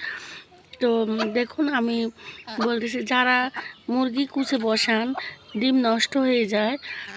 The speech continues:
উম, তার অনেকগুলো কারণ আছে। প্রথম, আম, কারণ হচ্ছে, আপনার মুরগি যদি প্রথম ডিম দিয়ে থাকে, মানে যে মুরগিটা প্রথম অবস্থায়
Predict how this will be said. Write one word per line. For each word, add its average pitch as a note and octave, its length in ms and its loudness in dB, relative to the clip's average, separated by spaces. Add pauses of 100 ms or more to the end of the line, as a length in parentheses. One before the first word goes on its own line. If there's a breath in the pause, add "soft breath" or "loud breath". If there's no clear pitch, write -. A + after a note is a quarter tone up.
উম, A3+ 240 2 (140)
তার B3 200 4
অনেকগুলো A#3+ 500 0
কারণ G#3+ 320 4
আছে। A#3 280 0 (500 loud breath)
প্রথম, B3 380 0 (280)
আম, A#3 220 2 (220)
কারণ B3+ 300 2
হচ্ছে, B3+ 420 -2 (600 loud breath)
আপনার A#3+ 400 0
মুরগি A#3+ 460 2
যদি A#3 360 0 (380)
প্রথম A#3+ 420 2
ডিম C4 280 4
দিয়ে A#3 260 2
থাকে, A#3+ 440 0 (680 loud breath)
মানে A3 280 2
যে B3 200 2
মুরগিটা B3+ 480 0
প্রথম A3+ 400 -2
অবস্থায় A#3+ 480 0